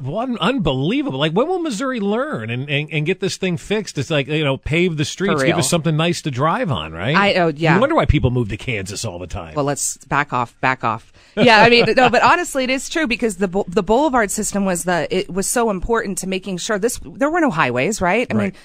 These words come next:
Speaker 2: the boulevard system was the highway. It was the four thirty-five of the late eighteen hundreds, and it wasn't built for cars. You have to think about this. It's built for carriages. It's built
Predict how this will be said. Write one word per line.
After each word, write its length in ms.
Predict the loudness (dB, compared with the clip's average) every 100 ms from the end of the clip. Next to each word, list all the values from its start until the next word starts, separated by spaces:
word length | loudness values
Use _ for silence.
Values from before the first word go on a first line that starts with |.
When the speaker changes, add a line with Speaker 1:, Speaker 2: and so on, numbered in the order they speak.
| _ -4
Speaker 2:
the 60 |
boulevard 340 | 0 2 2 0
system 380 | -2 0 -2
was 540 | 2 4 4 2 0 -2
the 160 | -2
highway. 360 | 0 0 0 -2
It 60 | -2
was 220 | -4 -4
the 80 | -6
four 200 | -2 -2
thirty-five 640 | -2 -4 -4 -2 -2 -2
of 280 | -4 -6 -6 -12 -20 _ _
the 320 | 0 0 -2
late 260 | 0 0 0
eighteen 320 | -2 -4 -4
hundreds, 460 | -2 0 0 -2 -4
and 120 | -4
it 120 | -2
wasn't 320 | 0 0 0 0
built 220 | -2 -2
for 160 | -6
cars. 420 | -2 0 0 0 0
You 100 | 0
have 120 | -2
to 80 | -4
think 200 | -6 -2
about 180 | -4 -2
this. 220 | -4 -4
It's 160 | -6
built 240 | -2 -2 -2
for 100 | -6
carriages. 600 | -2 0 0 -2 -6 -6
It's 160 | -10 -4
built 340 | -2 -2